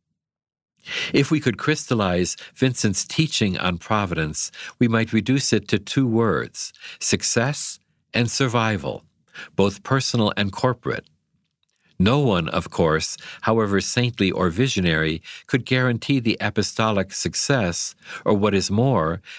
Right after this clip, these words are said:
the final perseverance of any other person. Nor would he guarantee the permanent survival of any human institute.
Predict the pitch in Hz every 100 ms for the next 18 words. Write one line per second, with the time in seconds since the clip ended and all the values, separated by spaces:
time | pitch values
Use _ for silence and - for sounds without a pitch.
0 | - 107 - 113 104 95 - 120 - 80
1 | 117 120 92 - 98 98 92 90 - 131
2 | - - 165 - - - - _ _ _
3 | _ _ - - - - 98 113 135 110
4 | 101 101 95 107 110 92 - 135 139 98
5 | 90 - - 110 - 143 120 101 - 101
6 | 90 113 139 117 90 85 - - - 104
7 | 113 113 101 107 90 87 - 123 - -
8 | - - - -